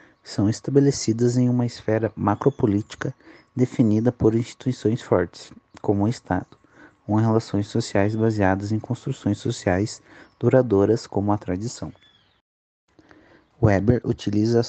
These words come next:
noção de conceito puro, que ele considera essencial para as ciências sociais, para estabelecer os modelos de poder,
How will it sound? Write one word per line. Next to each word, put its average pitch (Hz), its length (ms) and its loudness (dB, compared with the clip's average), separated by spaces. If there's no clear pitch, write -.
noção 110 380 -2
de 107 100 -2
conceito 117 480 -2
puro, 104 380 0
que - 100 -8
ele 101 100 -4
considera 98 560 -4
essencial 123 640 -2
para 107 180 2
as 110 80 0
ciências 107 500 0
sociais, - 760 -4
para 101 160 4
estabelecer 110 920 0
os 110 180 -2
modelos 104 460 0
de 104 80 -8
poder, 101 440 0